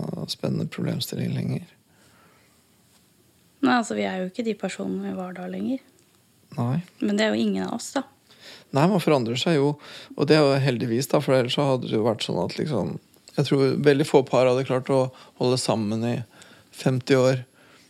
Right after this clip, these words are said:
Speaker 1: eh, hvis de skulle vært de samme hele tiden,
Speaker 2: Mm.
Speaker 1: fordi at da er det jo ikke noe å snakke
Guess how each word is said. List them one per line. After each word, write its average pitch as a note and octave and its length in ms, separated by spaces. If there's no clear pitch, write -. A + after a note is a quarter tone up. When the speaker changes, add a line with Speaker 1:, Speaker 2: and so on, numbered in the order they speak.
Speaker 1:
eh, A#1 300
hvis C#3 260
de C3 140
skulle - 240
vært A#2+ 100
de - 80
samme A#2 300
hele A2 140
tiden, A3 340
Speaker 2:
Mm. G#3+ 80
Speaker 1:
fordi C#3 160
at A#2+ 160
da B2 220
er A#2 40
det A#2 60
jo G#2+ 80
ikke - 160
noe G#2+ 200
å - 40
snakke - 520